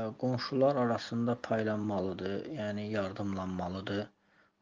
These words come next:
Allah Təala Quranda deyir ki, yəni yaxşı işlərdə yar-, yardımlaşın, ə, gözəl şeylərdə. Sadəcə orada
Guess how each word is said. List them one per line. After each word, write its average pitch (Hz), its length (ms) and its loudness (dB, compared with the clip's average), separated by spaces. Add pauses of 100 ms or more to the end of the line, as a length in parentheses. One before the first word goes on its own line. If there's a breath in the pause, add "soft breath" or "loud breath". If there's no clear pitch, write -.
Allah 104 260 -4
Təala 104 240 -4
Quranda 98 420 -2
deyir 95 280 -4
ki, 110 100 -4
yəni 101 300 -2
yaxşı - 340 -6
işlərdə 98 480 -4
yar-, 95 320 -2
yardımlaşın, 98 800 -4 (1040 soft breath)
ə, 113 220 4
gözəl 110 400 6
şeylərdə. 98 680 6 (1120 loud breath)
Sadəcə 131 720 10
orada 120 420 10